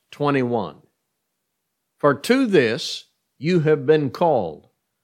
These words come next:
because Christ also suffered for you, leaving you an example so that you might follow in his steps." Peter was addressing Christians who were suffering.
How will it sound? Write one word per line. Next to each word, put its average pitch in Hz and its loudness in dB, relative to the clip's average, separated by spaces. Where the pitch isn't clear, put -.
because 113 -2
Christ 170 -2
also 151 2
suffered 127 -4
for 117 -4
you, 98 -6
leaving 185 2
you 185 0
an 165 -2
example 139 -6
so 156 2
that 135 -2
you 202 0
might 190 0
follow 160 2
in 135 -2
his 120 -4
steps." - -4
Peter 240 0
was 139 0
addressing 123 -4
Christians 135 -4
who 135 -2
were 120 -4
suffering. 107 -4